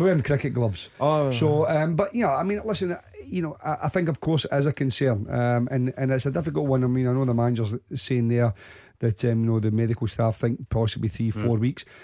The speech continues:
Speaker 1: but with that type, you know, a knee injury, maybe it's a, a medial ligament or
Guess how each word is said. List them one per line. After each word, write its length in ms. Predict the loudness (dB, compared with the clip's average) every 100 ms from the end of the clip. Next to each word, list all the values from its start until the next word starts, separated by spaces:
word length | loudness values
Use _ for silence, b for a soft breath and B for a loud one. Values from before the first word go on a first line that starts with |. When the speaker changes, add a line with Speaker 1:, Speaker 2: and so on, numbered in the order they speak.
| B B
Speaker 1:
but 160 | -2 0
with 100 | 2
that 220 | 2 0
type, 240 | -2 0
you 80 | 0
know, 120 | 2 2
a 20 |
knee 200 | 2 2
injury, 240 | 2 2
maybe 100 | 2
it's 100 | 0
a, 40 | 0
a 200 | 0 0
medial 420 | 0 0 0 2
ligament 520 | 2 2 2 2
or 60 | 0